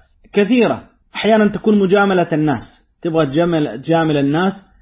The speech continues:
أو تضاحكهم أو تمازحهم فتغتاب فلان، أحيانًا الحسد، أحيانًا إرادة التنقص من الآخرين، هذا كله يدل على عدم مراقبة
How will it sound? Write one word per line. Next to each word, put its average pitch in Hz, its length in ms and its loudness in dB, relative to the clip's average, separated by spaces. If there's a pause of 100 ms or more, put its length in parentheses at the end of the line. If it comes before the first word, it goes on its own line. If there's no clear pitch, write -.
(220)
أو 175 100 0
تضاحكهم 170 720 0
أو 160 60 -2
تمازحهم 156 600 0
فتغتاب 226 500 0
فلان، 226 400 -2 (340)
أحيانًا 220 600 2
الحسد، 208 560 -2 (300)
أحيانًا 175 640 0
إرادة 208 360 2
التنقص 202 500 -4
من 202 140 0
الآخرين، 190 760 0 (240)
هذا 160 160 -8
كله 180 480 0
يدل 175 300 2
على 233 400 -2 (300)
عدم 220 420 2
مراقبة 175 500 0